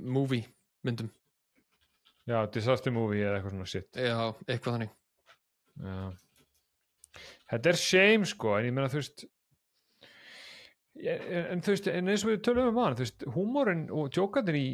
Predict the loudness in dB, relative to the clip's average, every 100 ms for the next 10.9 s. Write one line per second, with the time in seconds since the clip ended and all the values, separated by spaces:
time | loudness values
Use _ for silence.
0 | -4 -2 0 0 0 0 2 2 2 0
1 | -2 -2 -2 -4 -14 _ _ _ _ _
2 | _ _ -20 -16 -4 0 2 2 0 -4
3 | -8 -10 -8 -2 0 2 -2 0 0 0
4 | -6 -6 -2 -2 -2 -10 -14 -20 _ _
5 | _ -16 -16 -16 _ 0 2 2 0 -12
6 | _ -2 0 2 4 2 2 2 0 -2
7 | -4 2 2 4 2 0 0 2 6 8
8 | 10 8 8 6 8 8 8 8 6 4
9 | 4 8 8 8 6 4 0 -2 0 0
10 | 0 0 0 -2 -2 -2 0 2 2